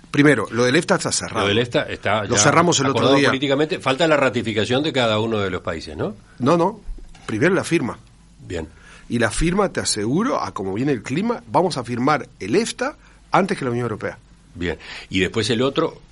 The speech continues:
Speaker 2: el acuerdo con la Unión Europea, usted lo da como consolidado, ya no hay marcha atrás. Y lo que señala es que est-, estos dos acuerdos, eh, van en la dirección de lo que Argentina quiere. Eh,
Speaker 1: De lo que queremos todos.
Speaker 2: No, está bien, pero en particular de lo que Argentina quiere, ¿no? Este,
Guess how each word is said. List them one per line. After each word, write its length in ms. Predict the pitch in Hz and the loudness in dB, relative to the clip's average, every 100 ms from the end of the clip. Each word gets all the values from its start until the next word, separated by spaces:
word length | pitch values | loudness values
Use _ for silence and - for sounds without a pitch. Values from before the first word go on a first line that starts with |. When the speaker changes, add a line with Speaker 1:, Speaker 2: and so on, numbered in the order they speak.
| - | -10
Speaker 2:
el 120 | 80 | -6
acuerdo 300 | 80 117 127 | 0 2 2
con 140 | 117 | 2
la 60 | 107 | 0
Unión 220 | 107 117 | 0 -2
Europea, 380 | 120 120 120 160 | -2 -2 0 0
usted 220 | 214 127 | 0 -2
lo 140 | 127 104 | 0 0
da 260 | 113 156 - - - - | 0 -2 -10 -20 -20 -18
como 420 | 92 95 135 160 - - - - - 85 | -12 -6 -4 -4 -8 -20 -20 -20 -8 -6
consolidado, 680 | 76 90 95 104 90 78 | -2 0 2 2 0 -4
ya 220 | 80 92 | -4 -2
no 120 | 98 95 | 0 0
hay 120 | 98 | -2
marcha 240 | 98 107 | -4 -4
atrás. 340 | 92 85 - - - - - - - - - | -2 -4 -6 -12 -6 -4 -4 -14 -20 -20 -6
Y 80 | 110 | 0
lo 100 | 107 | 2
que 100 | 107 | 2
señala 360 | 113 120 151 160 | 0 0 0 0
es 80 | |
que 140 | - 135 | 0 -2
est-, 280 | 117 110 - | -2 -8 -10
estos 300 | 110 117 110 | -4 -2 0
dos 200 | 156 165 | 0 -2
acuerdos, 600 | 123 151 170 175 196 - - | -4 -2 -2 0 -2 -4 -8
eh, 80 | 117 | -2
van 180 | 123 147 | 0 0
en 80 | |
la 80 | 131 | 0
dirección 360 | 117 107 104 139 | 0 -2 -2 -2
de 100 | 147 | -2
lo 80 | 107 | -2
que 60 | |
Argentina 420 | 101 98 98 104 95 | -4 -6 -4 -2 2
quiere. 340 | 135 101 78 - - - - - | 2 0 -4 -12 -20 -20 -20 -12
Eh, 360 | 85 80 76 - - - | -8 -6 -6 -12 -18 -12
Speaker 1:
De 80 | 135 | -10
lo 60 | |
que 120 | 131 147 | -8 -2
queremos 300 | 175 190 - | 0 0 -2
todos. 340 | 143 95 85 | -4 -4 -2
Speaker 2:
No, 140 | 120 | -4
está 120 | - 123 | 0 0
bien, 180 | 131 | 2
pero 260 | 92 85 80 | 0 -4 -6
en 100 | 80 | -6
particular 480 | 90 80 98 107 131 | -6 -4 -2 0 0
de 80 | 113 | -2
lo 100 | 92 | -4
que 120 | 90 | -6
Argentina 480 | 80 90 101 92 85 | -6 -8 -6 -6 -2
quiere, 400 | 131 117 85 71 | 0 0 -2 -4
¿no? 260 | 143 123 | -4 -4
Este, 380 | 82 - 90 | -6 -12 -14